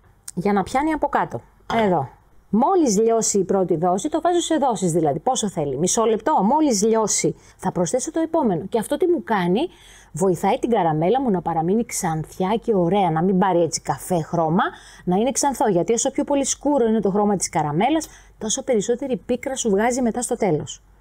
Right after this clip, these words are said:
Και θα έχουμε έτοιμο ένα κομμάτι αντικολλητικό χαρτί.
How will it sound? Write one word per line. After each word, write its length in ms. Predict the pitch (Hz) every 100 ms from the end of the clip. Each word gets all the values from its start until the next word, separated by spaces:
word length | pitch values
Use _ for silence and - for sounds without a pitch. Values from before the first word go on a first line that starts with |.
| -
Και 60 | 214
θα 180 | - 190
έχουμε 340 | 247 - 240 202 202
έτοιμο 320 | 240 311 330 381 359 - - - - - - -
ένα 220 | 233 269
κομμάτι 380 | 233 214 254 269
αντικολλητικό 540 | 277 247 226 214 233 285
χαρτί. 480 | 285 262 240 160